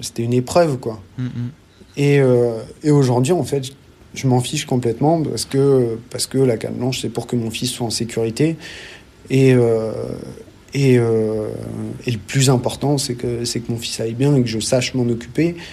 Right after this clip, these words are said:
Speaker 1: Et que malgré ce problème de vue-là, euh, bah voilà,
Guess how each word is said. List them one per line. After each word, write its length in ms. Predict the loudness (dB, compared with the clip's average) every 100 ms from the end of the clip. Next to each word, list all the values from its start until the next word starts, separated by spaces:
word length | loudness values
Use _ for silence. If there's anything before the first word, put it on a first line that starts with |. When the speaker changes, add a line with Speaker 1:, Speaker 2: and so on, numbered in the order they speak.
| -18 -18 -20 -20 -18 -8
Speaker 1:
Et 60 |
que 140 | 0 4
malgré 580 | 4 4 4 4 2 2
ce 80 |
problème 360 | 0 0 2 2
de 80 | -2
vue-là, 380 | -2 0 0 -2 -8 -18 -20 -20 -20 -20 -16 -8
euh, 260 | -6 -6 -6 -10 -8
bah 160 | -2
voilà, 220 | 0 0